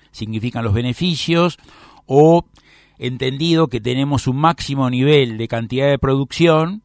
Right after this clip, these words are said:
cómo minimizar los costes para que el diferencial ganancias sea el más alto, ¿no es así? Bien, y aquí en nuestros programas pueden consultarme por eso, pueden contratarme por eso.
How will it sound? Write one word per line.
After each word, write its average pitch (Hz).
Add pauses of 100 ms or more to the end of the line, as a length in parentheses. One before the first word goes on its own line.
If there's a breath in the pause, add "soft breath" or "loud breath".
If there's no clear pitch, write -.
(400 soft breath)
cómo 160
minimizar 143
los 151
costes 165
para 127
que 120
el 117
diferencial 117
ganancias 156 (180 soft breath)
sea 135
el 123
más 131
alto, 110 (300)
¿no 135
es 104
así? 175 (760 loud breath)
Bien, 135
y 113
aquí 113
en 127
nuestros 123
programas 143 (460 soft breath)
pueden 117
consultarme 120
por 117
eso, 131
pueden 117
contratarme 120
por 123
eso. 143